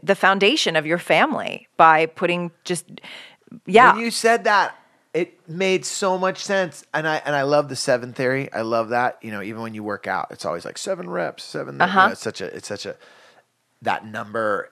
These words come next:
Speaker 2: is so important. And when you said that, I, it just stuck with me last week. I was like, "Wow, what a great concept." And, but once again, and I know,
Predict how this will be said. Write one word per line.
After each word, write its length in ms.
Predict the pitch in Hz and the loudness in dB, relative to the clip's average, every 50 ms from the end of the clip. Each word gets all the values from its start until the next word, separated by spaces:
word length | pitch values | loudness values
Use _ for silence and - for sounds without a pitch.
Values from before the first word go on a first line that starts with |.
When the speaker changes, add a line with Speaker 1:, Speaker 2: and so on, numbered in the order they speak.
| _ _ | _ _
Speaker 2:
is 140 | - 110 - | -14 -12 -12
so 260 | - - 110 104 107 | -10 -6 -6 -6 -8
important. 640 | 113 98 - - 107 104 90 76 98 98 85 - _ _ - | -8 -14 -12 -8 -6 -6 -6 -6 -10 -18 -18 -20 _ _ -16
And 280 | 113 110 107 101 - _ | -16 -16 -14 -16 -18 _
when 160 | 110 117 113 | -14 -14 -12
you 100 | 110 107 | -12 -12
said 240 | 104 - - 160 151 | -10 -8 -8 -8 -6
that, 160 | 156 135 - - | -6 -6 -4 -4
I, 80 | 113 127 | -4 -4
it 260 | 131 - 127 120 - | -4 -6 -8 -10 -10
just 160 | - 135 - | -10 -10 -10
stuck 300 | - - 160 151 170 - | -6 -2 -2 -2 -2 -2
with 140 | 196 180 - | -8 -8 -8
me 160 | 160 131 123 | -10 -10 -8
last 340 | 113 107 95 92 92 - - | -6 -6 -6 -6 -8 -10 -14
week. 180 | 101 82 - 101 | -14 -14 -14 -14
I 80 | 87 | -14
was 80 | 92 101 | -12 -10
like, 220 | 104 87 - - 107 | -10 -10 -10 -10 -10
"Wow, 440 | 143 - - - 170 147 113 120 - - - - - _ _ _ _ _ _ | -8 -6 -4 -4 -2 -4 -4 -6 -8 -18 -20 -20 -20 _ _ _ _ _ _
what 260 | 107 113 135 151 160 | -6 0 0 0 0
a 60 | 180 139 | 0 -4
great 360 | 117 127 135 135 127 - - | -2 -4 -2 -2 -2 -4 -8
concept." 760 | - 127 117 123 143 139 - - 123 107 104 98 - - - - | -6 -4 -2 -2 -4 -4 -6 -6 -4 -4 -4 -4 -6 -12 -12 -8
And, 160 | 117 127 143 - - 143 - | -8 -8 -8 -8 -12 -2 -2
but 140 | 208 196 | -2 2
once 240 | 196 226 247 247 - | 2 2 0 0 -2
again, 480 | 220 175 226 233 233 226 214 196 - _ _ _ _ _ _ _ _ _ - | -6 -2 -2 0 0 -2 -4 -6 -12 _ _ _ _ _ _ _ _ _ -2
and 80 | 139 160 | 2 2
I 40 | 180 | 4
know, 340 | 185 196 196 196 196 185 | 4 4 6 6 6 4